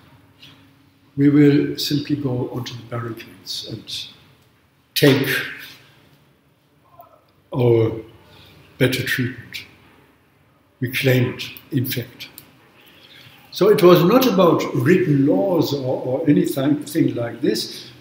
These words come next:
but it was this moral claim, "We are human beings, we are serfs, fine, but still we deserve respect."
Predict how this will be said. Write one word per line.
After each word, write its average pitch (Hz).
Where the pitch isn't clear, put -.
but 165
it 185
was 175
this -
moral 185
claim, 143
"We 214
are 165
human 156
beings, 147
we 147
are 185
serfs, 175
fine, -
but 139
still 185
we 175
deserve 147
respect." -